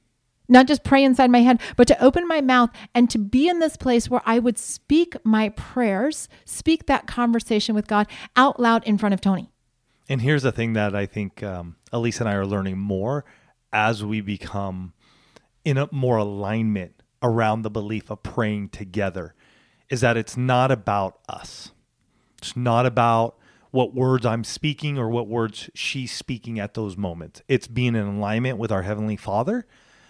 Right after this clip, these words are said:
Speaker 2: and allowing His Holy Spirit to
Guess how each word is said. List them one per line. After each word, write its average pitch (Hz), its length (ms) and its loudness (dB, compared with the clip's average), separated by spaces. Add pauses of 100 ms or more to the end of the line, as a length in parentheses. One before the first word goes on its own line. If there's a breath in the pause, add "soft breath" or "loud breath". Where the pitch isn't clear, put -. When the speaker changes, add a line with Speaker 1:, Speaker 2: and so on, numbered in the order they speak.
(140 soft breath)
Speaker 2:
and 127 120 -2
allowing 117 760 0
His 127 380 -4
Holy 120 260 -6
Spirit 117 580 -8 (460)
to 113 500 0